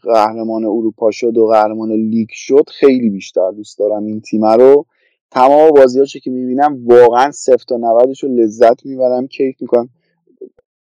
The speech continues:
اون فصل که قهرمان شدیم به نظرم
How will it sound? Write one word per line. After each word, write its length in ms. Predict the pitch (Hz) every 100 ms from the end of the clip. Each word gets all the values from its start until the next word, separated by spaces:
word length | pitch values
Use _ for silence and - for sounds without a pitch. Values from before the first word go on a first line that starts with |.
| _
اون 220 | - 185 185
فصل 320 | 180 220 -
که 80 | 170
قهرمان 480 | 151 143 143 151 156
شدیم 340 | - 151 202
به 80 | 180
نظرم 540 | 147 147 170 185 175